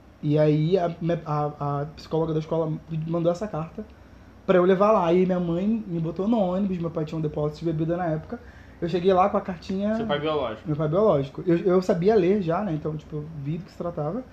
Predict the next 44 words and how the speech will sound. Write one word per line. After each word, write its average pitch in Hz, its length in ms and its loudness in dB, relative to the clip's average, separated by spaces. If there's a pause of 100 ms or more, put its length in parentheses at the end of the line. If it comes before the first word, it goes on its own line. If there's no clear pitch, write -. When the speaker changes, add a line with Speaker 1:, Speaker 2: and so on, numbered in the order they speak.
(420)
Speaker 1:
Fui 196 160 0
dar 180 180 4
a 180 40 2
carta 180 260 -6
pra 175 180 -2
ele. 165 300 -2 (1120)
E 139 240 0
ele 151 680 -2
falou 156 240 -4
pra 170 140 -10
mim, 214 120 -4
"Ah, 302 140 -2
mas 269 120 -4
por - 60 -14
que 294 80 -8
você 277 140 -8
quer 233 180 -4
ser 220 260 -4
registrado? 196 680 -2 (280)
Quando 202 140 0
eu 202 40 2
morrer 202 180 4
eu 214 60 4
não 214 60 2
vou 190 80 -4
poder 190 160 -2
te - 80 -12
deixar 185 240 -4
nada." 165 380 -4 (520)
Então, 147 180 -4
tipo, 160 200 -8
não 208 160 4
era 220 160 6
sobre 165 280 -2
isso. 139 360 -6 (500)
Era 151 140 2
sobre 160 260 0
só 170 300 2
ele 202 120 2
reconhecer 196 680 2
que 185 140 -2
ele 180 180 4
tinha 190 160 2
participado 190 960 -2